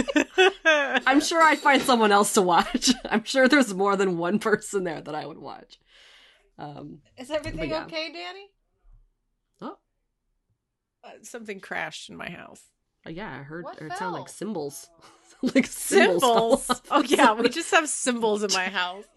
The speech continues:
Speaker 1: Just on my end, it sounded like some cymbals fell off of a drum set. <laughs>
Speaker 2: Is the
Speaker 1: That's what it
Speaker 2: cat
Speaker 1: looked
Speaker 2: okay?
Speaker 1: like.
Speaker 2: Oh.
Speaker 1: Oh.
Speaker 2: How did that get knocked over? I think she jumped up on the table.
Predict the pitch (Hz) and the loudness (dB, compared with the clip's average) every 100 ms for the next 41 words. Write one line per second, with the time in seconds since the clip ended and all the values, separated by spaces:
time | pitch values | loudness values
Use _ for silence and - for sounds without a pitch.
0 | 240 - 165 233 262 196 170 170 156 180 | -14 -10 2 4 4 2 2 0 -2 -6
1 | 175 165 190 190 190 208 - - - - | -6 -4 -4 -2 0 0 0 -18 -20 -20
2 | - 208 196 - 190 175 165 - 165 156 | -8 -4 -4 -2 -2 -2 -4 -6 -8 -8
3 | 160 160 151 156 170 214 214 285 - 269 | -10 -12 -8 -8 -2 0 2 0 -2 -12
4 | 269 262 247 226 247 285 254 262 330 311 | 2 2 4 2 0 -4 -4 -4 -4 -10
5 | - _ _ _ _ _ _ 311 _ _ | -12 _ _ _ _ _ _ _ _ _
6 | _ _ 269 311 226 185 _ _ _ _ | _ _ -20 -20 -20 -20 _ _ _ _
7 | _ _ _ 302 311 320 320 381 302 196 | _ _ _ _ _ -20 -20 -20 -20 -20
8 | _ 190 208 208 202 _ 190 180 196 190 | _ -20 -20 -20 _ _ _ _ _ _
9 | 180 _ 175 165 190 _ _ | _ _ _ _ _ _ _